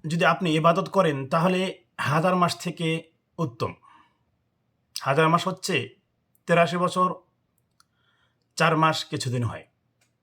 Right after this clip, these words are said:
প্রায় তেরাশি বছর চার মাস। তো এই ফজিলত এক হাজার মাস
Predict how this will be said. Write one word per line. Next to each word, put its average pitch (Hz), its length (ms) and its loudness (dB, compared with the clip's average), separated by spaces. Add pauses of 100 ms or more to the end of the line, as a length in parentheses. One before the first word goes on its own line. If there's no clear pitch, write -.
(760)
প্রায় 175 240 0 (160)
তেরাশি 147 280 2
বছর 160 280 -2 (560)
চার 143 180 4
মাস। 82 320 -12 (1800)
তো 139 200 -6 (380)
এই 233 400 2 (920)
ফজিলত 202 640 0 (1400)
এক 170 260 4
হাজার 160 520 0
মাস 127 920 0